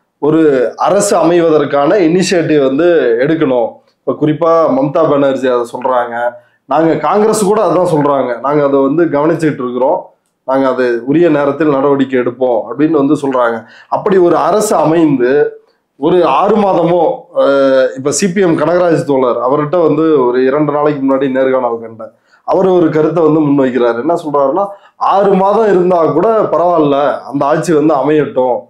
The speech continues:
இப்ப வி பி சிங் இருபத்தி ஏழு சதவீதம் கொண்டு வந்தார், இன்னைக்கு யாராலையாவது கை வைக்க முடிகிறதா? அந்த மாதிரி நடவடிக்கைகள் எடுப்போம். மக்கள் அதற்கு பிறகு தேர்தல், இந்த, அந்த ஆட்சியும் வீழ்ந்தா மக்கள் நமக்கு பெரும்பான்மை வந்து கொடுக்கத்தானே போறாங்க அப்படின்ற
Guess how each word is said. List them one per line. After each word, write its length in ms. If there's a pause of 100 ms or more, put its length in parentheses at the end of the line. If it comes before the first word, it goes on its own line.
(140)
இப்ப 260
வி 160
பி 160
சிங் 220
இருபத்தி 320
ஏழு 160
சதவீதம் 500
கொண்டு 160
வந்தார், 400 (380)
இன்னைக்கு 260
யாராலையாவது 640
கை 220
வைக்க 260
முடிகிறதா? 640
அந்த 160
மாதிரி 280 (120)
நடவடிக்கைகள் 640
எடுப்போம். 420 (360)
மக்கள் 260 (100)
அதற்கு 320
பிறகு 340
தேர்தல், 420 (180)
இந்த, 140 (140)
அந்த 180
ஆட்சியும் 400
வீழ்ந்தா 360 (340)
மக்கள் 320
நமக்கு 240
பெரும்பான்மை 580
வந்து 220 (160)
கொடுக்கத்தானே 580
போறாங்க 380 (540)
அப்படின்ற 360